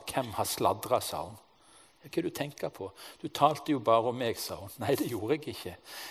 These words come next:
Jeg talte ikke et ord om deg." "Jo, du talte bare om meg."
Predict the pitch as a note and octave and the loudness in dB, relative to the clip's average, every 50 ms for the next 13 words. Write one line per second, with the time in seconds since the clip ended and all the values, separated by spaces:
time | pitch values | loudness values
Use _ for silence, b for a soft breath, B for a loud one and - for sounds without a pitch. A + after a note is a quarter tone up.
0 | B B B C3+ - - - A2+ G#2+ G#2 - D3 - - B2+ - - D3 C#3 A#2+ | B B B -8 -4 2 4 4 4 4 2 -4 -2 -2 -4 -2 0 -2 -2 -2
1 | - G2+ F2+ F2+ - G#2+ G#2+ B2+ C3 A#2+ A#2+ - - - - A2+ G#2+ - - B2+ | -4 -6 -8 -8 -8 -6 -6 -6 -8 -8 -12 -12 -8 -6 -6 -6 -6 -6 -10 -8
2 | - - F2 F#2 G2+ G#2 - G#2 G#2 G2 F2+ D#2 - - | -6 -4 -4 -4 -4 -6 -10 -12 -12 -12 -12 -12 -14 -18